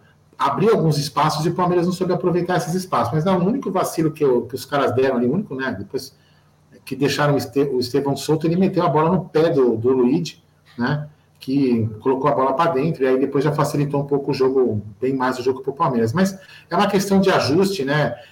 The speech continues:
É, é o que eu falo, os moleques são fominha, são isso, são aquilo, mas é, é, é,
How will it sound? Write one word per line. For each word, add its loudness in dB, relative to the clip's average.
É, 0
é 2
o -2
que -4
eu 0
falo, 0
os -14
moleques -2
são -2
fominha, 0
são -2
isso, -2
são -4
aquilo, -2
mas 0
é, -2
é, 0
é, 2